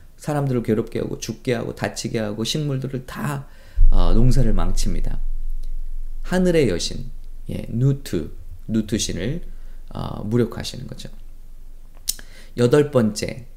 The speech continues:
메뚜기가 창궐해서 공-, 곡물을 다 갉아먹습니다. 이 메뚜기가 지나가고 나면요, 남는 게 없다고 하네요. 어, 그런데 그들이 정말 철석같이 믿고 있는, 어, 풍년을 가져다 주는 신, 곡물의 신,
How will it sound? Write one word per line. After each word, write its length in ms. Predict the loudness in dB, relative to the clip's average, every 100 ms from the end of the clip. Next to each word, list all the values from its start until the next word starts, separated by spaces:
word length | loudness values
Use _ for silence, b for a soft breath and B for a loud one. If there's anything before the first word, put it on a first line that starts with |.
| 0
메뚜기가 680 | 2 2 0 -4 -2 -2
창궐해서 840 | -2 -4 -4 -2 -2 -4 -6 -6 b b b b b -4
공-, 420 | 0 0 -2 -6
곡물을 500 | -8 -4 -2 -2 -4
다 160 | -6
갉아먹습니다. 720 | 0 2 2 0 -6 -8 -8 -12 b b b
이 100 | 0
메뚜기가 640 | 0 -2 -4 -4 -2 -2
지나가고 460 | -2 -2 0 -2 -4
나면요, 600 | -6 -6 -6 -6 -6 -6
남는 320 | -4 -2 0
게 80 | -2
없다고 320 | -4 -6 -6
하네요. 240 | -6 -8 -12 b b b b b
어, 600 | -10 -8 -8 -8 -10 -12 -8
그런데 260 | -4 -4
그들이 520 | -2 0 0 0 -6 -16 -20 -20
정말 340 | -14 -8 -8 -6
철석같이 600 | -8 -6 -4 -4 -4 -6
믿고 260 | -8 -10 -12
있는, 340 | -8 -8 -8 b b b -20 -20 -14
어, 320 | -12 -12 -12
풍년을 520 | -2 0 2 0 -2
가져다 340 | -4 -6 -6 -6
주는 220 | -8 -10
신, 320 | -10 -12 -14 -4
곡물의 520 | 0 2 2 0 -2
신, 260 | -2 -8